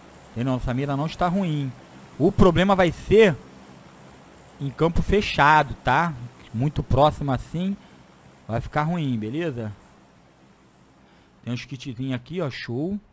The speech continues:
Não, não é kit não, é mochila. Nível três, mochila nível três. Que isso, hein? Primeira vez que eu vi a mochila nível três aqui pra mim, ó. Tem o que aqui?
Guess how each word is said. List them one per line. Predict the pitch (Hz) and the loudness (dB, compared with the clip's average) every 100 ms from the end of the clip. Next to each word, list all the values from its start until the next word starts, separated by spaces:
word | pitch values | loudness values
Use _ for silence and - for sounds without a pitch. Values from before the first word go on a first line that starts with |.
| _ _ _ _ _ _ - | _ _ _ _ _ _ -10
Não, | 107 | -6
não | 127 | -4
é | |
kit | 120 131 - | -6 -10 -8
não, | 117 | -6
é | 120 | -4
mochila. | 135 - 123 135 113 | -6 -8 -8 -6 -4
Nível | 131 190 | -4 -4
três, | - 135 175 247 | -6 -6 -4 -2
mochila | 175 - 175 | -6 -6 -8
nível | 165 180 220 | -6 -6 -8
três. | 214 147 208 294 - _ _ _ _ _ - | -8 -8 -8 -8 -12 _ _ _ _ _ -6
Que | 175 | -2
isso, | 170 208 311 - | 0 0 -4 -6
hein? | 349 349 - _ _ _ _ _ _ _ | -8 -10 -16 _ _ _ _ _ _ _
Primeira | 135 135 226 | -4 -2 0
vez | 285 302 | -2 -4
que | |
eu | 285 | -8
vi | |
a | 302 | -6
mochila | 294 294 294 | -6 -8 -8
nível | 294 294 | -4 -4
três | 269 277 | -4 -6
aqui | 269 | -6
pra | 240 285 | -8 -6
mim, | 226 226 | -4 -4
ó. | 165 110 _ _ _ _ - - _ _ _ _ | -6 -10 _ _ _ _ -20 -20 _ _ _ _
Tem | 120 | -10
o | |
que | 123 | -8
aqui? | 123 117 95 | -10 -10 -12